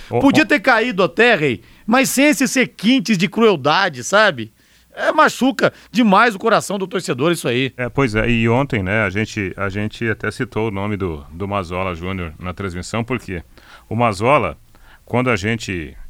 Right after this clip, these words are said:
Speaker 1: é, é, é, fazia essa indagação aqui de que o time tinha que jogar um pouquinho mais à frente, né,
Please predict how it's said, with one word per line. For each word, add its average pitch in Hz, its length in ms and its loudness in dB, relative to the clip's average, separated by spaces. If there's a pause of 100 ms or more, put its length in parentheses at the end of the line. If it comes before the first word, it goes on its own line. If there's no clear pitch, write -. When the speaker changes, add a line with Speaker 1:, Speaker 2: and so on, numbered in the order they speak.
(100)
Speaker 1:
é, 92 400 -6
é, 87 500 -8
é, 82 60 -12
fazia 98 460 -4
essa 92 200 -6
indagação 92 540 -6
aqui 110 240 -8
de 85 100 -12
que - 140 -8
o 90 60 -6
time 95 380 -8 (300)
tinha 151 180 -2
que 104 80 -10
jogar 101 200 -2
um 98 40 -2
pouquinho - 280 -8
mais 92 160 -4
à 87 80 -6
frente, 123 340 -4
né, 104 140 -6